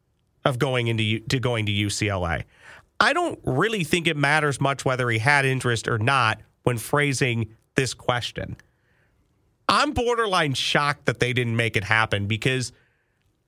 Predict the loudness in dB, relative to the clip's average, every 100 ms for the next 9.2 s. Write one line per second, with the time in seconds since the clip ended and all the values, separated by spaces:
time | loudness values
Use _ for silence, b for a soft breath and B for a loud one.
0 | 2 2 2 -2 0 0 2 0 -2 _
1 | _ -2 0 2 0 0 -2 -2 -2 0
2 | 0 0 0 -2 0 0 0 -4 _ _
3 | _ _ -2 0 0 0 0 -2 -2 0
4 | -2 -2 -4 -4 -10 -14 b b b b
5 | -4 0 0 2 0 0 2 0 0 -2
6 | -2 b b _ -2 0 -2 0 -2 -2
7 | 0 2 2 2 0 0 0 0 0 0
8 | 0 -4 -2 -2 -2 -4 -2 0 2 2
9 | 2 0